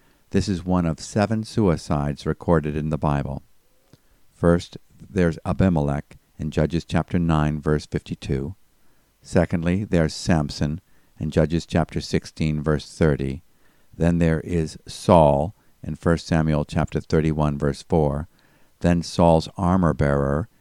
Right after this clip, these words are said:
in First Samuel chapter thirty-one, verse five. Then here Ahithophel in Second Samuel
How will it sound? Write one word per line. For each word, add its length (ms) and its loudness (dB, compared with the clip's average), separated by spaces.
in 120 -6
First 300 0
Samuel 380 2
chapter 320 -2
thirty-one, 500 0
verse 240 -2
five. 540 -2
Then 200 2
here 440 4
Ahithophel 1000 -2
in 120 -10
Second 320 -2
Samuel 540 0